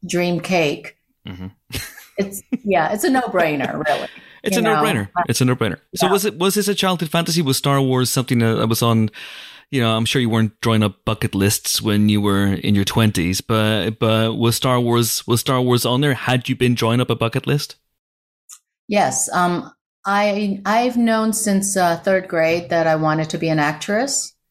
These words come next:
Speaker 2: Mm-hmm.
Speaker 1: And, uh, I've always, um, had that as a focus. There, I, I, you know, maybe interior decorating, but that's only a sideline thing. But, um, and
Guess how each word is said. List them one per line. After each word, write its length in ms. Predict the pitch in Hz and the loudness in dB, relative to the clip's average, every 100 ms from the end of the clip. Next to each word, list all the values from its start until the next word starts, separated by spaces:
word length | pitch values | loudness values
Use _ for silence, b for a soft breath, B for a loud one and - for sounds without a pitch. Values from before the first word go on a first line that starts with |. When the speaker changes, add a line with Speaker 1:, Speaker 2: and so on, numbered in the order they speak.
| - | -14
Speaker 2:
Mm-hmm. 200 | 92 104 131 | -10 -8 -4
Speaker 1:
And, 500 | 165 160 160 160 156 | 0 2 0 0 0
uh, 200 | 151 151 | 0 0
I've 160 | 156 160 | -2 0
always, 420 | 160 165 165 - _ _ - | 0 0 -2 -8 _ _ -6
um, 520 | 156 147 151 151 151 - | -2 0 -2 -4 -8 -10
had 240 | - 156 156 | -4 -2 0
that 180 | 156 | 0
as 120 | 156 156 | -2 -4
a 60 | |
focus. 580 | - 156 156 165 165 - | -2 -2 0 -2 -2 -2
There, 200 | 160 151 | -4 -4
I, 60 | - | -4
I, 340 | 135 147 151 - - | -4 -4 -6 -10 -6
you 120 | 160 | -4
know, 280 | 151 131 139 - _ _ - | -2 -4 -8 -12 _ _ -4
maybe 320 | 160 165 175 | -2 0 0
interior 400 | 156 175 165 170 | 0 0 0 2
decorating, 680 | 160 160 180 175 175 180 170 | 0 0 0 0 0 0 0
but 200 | 156 151 | -2 0
that's 240 | 156 156 | -2 0
only 580 | 160 156 151 151 151 151 - _ _ - | -2 -2 -2 -4 -6 -10 -16 _ _ -6
a 40 | 196 | -4
sideline 640 | - 170 170 175 175 180 | 0 0 0 0 -2 -2
thing. 460 | 196 196 208 226 B B B B B _ - | 0 2 0 -2 B B B B B _ -2
But, 320 | 185 180 - | 0 0 -2
um, 580 | 185 180 180 175 175 165 - _ _ _ _ - - _ | -2 0 0 -2 -4 -10 -18 _ _ _ _ -20 -20 _
and 540 | 190 185 185 185 185 | -2 0 0 0 -4